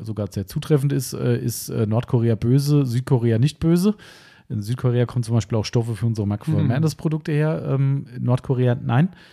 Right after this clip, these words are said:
Speaker 1: Äh, da kommen nur Diktatoren her. Ähm, und es ist so, dass quasi die gesamte Welt ein Handelsembargo hat, wo sie sagen, wir kaufen nix, keine Ware aus, äh, Nordkorea. Naja,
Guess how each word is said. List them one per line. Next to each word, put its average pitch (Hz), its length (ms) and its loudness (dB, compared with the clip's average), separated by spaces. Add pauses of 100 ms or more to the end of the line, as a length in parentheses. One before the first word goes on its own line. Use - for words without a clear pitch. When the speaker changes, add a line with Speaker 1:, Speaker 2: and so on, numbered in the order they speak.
(340)
Speaker 1:
Äh, 120 300 -4
da 117 120 -4
kommen 123 180 -4
nur 120 80 0
Diktatoren 120 540 2
her. 180 220 6 (500)
Ähm, 147 500 0 (800)
und 156 260 6
es 135 220 -2
ist 139 120 0
so, 160 120 0
dass 151 240 0
quasi 131 320 2
die 131 80 -2
gesamte 123 380 2
Welt 139 200 4
ein 123 220 2
Handelsembargo 139 840 0
hat, 131 240 -2
wo 127 80 0
sie 113 120 -2
sagen, 120 420 0
wir 113 80 -8
kaufen 139 600 2
nix, 127 340 -2
keine 117 300 0
Ware 123 280 0
aus, 117 400 -6
äh, 113 140 -4
Nordkorea. 120 720 0 (760)
Naja, 98 380 2